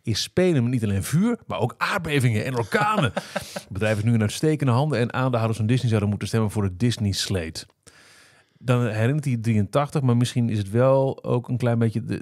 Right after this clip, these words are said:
Speaker 1: er is best wel wat kritiek op Disney nu over hun creatieve armoede de laatste jaren. Dat zou die ook misschien nog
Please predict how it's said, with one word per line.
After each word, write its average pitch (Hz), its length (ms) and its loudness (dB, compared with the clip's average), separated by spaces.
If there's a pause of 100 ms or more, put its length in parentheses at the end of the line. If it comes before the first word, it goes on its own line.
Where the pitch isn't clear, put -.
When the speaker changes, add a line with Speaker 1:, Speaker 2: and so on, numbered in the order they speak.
Speaker 1:
er 113 80 -2
is 113 120 0
best 117 180 0
wel 123 80 -6
wat 107 100 -8
kritiek 131 300 -4
op 139 120 -2
Disney 135 300 0
nu 131 80 2
over 117 180 0
hun 110 80 0
creatieve 110 440 -2
armoede 139 560 0
de 151 160 -8
laatste 127 320 -2
jaren. 120 460 0 (600)
Dat - 200 -2
zou 131 120 2
die 139 140 0
ook 143 180 2
misschien 123 320 -4
nog - 180 -2